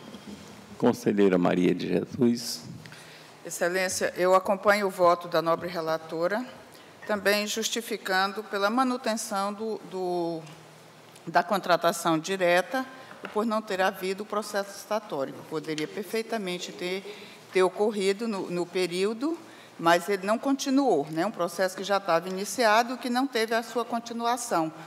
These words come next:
Speaker 2: O que continuou foi a contratação direta, que era perfeita naquele momento, mas não poderia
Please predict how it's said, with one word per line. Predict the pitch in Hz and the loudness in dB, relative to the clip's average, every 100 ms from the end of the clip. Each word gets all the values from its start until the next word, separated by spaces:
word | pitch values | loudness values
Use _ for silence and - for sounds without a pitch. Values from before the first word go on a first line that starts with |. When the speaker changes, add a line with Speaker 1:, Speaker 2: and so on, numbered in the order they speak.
| - | -16
Speaker 2:
O | 180 | -12
que | - | -8
continuou | 190 190 190 185 175 185 | -6 -6 -6 -4 -2 -2
foi | 185 190 | -2 -4
a | |
contratação | 185 190 185 175 180 190 180 | -2 -6 -6 -4 -4 -4 -4
direta, | 170 202 190 185 233 | -4 -2 0 0 -2
que | 214 | -6
era | 185 175 | -2 -2
perfeita | - 190 165 156 | -4 -8 -8 -8
naquele | 170 156 175 170 | -4 -4 -6 -6
momento, | 175 180 175 196 190 | -6 -4 -6 -6 -8
mas | 196 202 | -6 -6
não | 196 | -6
poderia | 185 196 170 175 170 175 | -6 -8 -6 -4 -4 -6